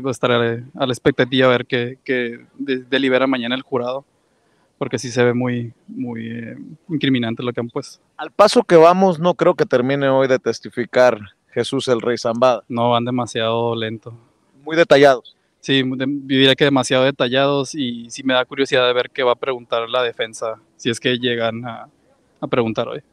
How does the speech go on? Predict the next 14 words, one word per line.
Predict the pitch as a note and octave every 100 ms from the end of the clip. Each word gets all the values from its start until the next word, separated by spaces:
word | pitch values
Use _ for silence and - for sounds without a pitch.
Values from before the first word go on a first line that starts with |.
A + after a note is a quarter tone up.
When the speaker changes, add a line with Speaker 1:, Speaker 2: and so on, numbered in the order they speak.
| _ _ _
Speaker 2:
Pues | E3 D#3 -
ojalá | E3+ F#3+ G#3+ A3
que | G#3
más | G3+ G#3+
mexicanos | G#3 E3+ - F#3+ G3 -
tuvieran | D#3 D#3+ F3 E3+ D#3+
esas | D#3 F3+ D3
ganas | E3 E3 D#3+
de | C3 C3 A#2
levantarse | A#2 B2+ B2+ D#3 D#3 D#3+
tan | C#3+
temprano | B2 C3 A2 D3+ D#3 D#3 D#3 - _ -
y | C#3+
de, | C3+ C#3 C3+ C3